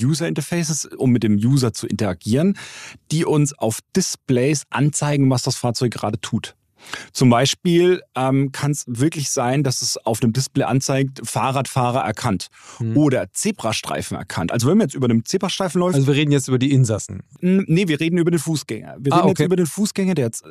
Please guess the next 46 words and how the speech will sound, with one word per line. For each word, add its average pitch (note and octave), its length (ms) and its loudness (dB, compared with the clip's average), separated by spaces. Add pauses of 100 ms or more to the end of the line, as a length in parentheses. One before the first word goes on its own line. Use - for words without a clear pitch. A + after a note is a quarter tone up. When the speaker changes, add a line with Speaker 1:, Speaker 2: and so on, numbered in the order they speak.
(140)
Speaker 1:
außen D#3 300 0
am A#2+ 100 4
Zebrastreifen G3+ 720 0
steht G#3+ 540 -2 (240)
und C#3+ 100 2
jetzt D#3+ 200 0
ein - 20 -2
autonomes C#3 480 2
Fahrzeug B2 400 -4
ankommen G#3+ 380 2
sieht. - 280 -10 (460)
Normalerweise, C3+ 600 2
was C3 120 0
ja C#3+ 60 -6
passiert, D#3 520 -2
dass - 360 -2
man B2+ 420 0
selber A#2 560 0
den A2+ 200 0
Blick C#3+ 340 -2
in D#3 180 4
das C#3+ 160 2
Fahrzeug A#2+ 400 -2
Speaker 2:
Mhm. A#2+ 60 -2 (100)
Speaker 1:
sucht - 220 -2
und C3+ 160 0
schaut, C#3 360 -2
äh, B2 260 -4
krieg F3 280 -6
ich C#3+ 140 -8
einen, C3 340 2
krieg D#3 200 -4
ich - 60 -10
das - 140 -6
Feedback B2 480 -4
zurück C3+ 300 0
vom A2 100 -4
Fahrer. G2 420 -4
Jetzt, A2 220 -4
wenn E3 100 0
aber D#3+ 140 0
kein A#3 340 2
Fahrer G#2+ 300 0
mehr A2 120 2
drin C3 180 2
sitzt, D3 260 -4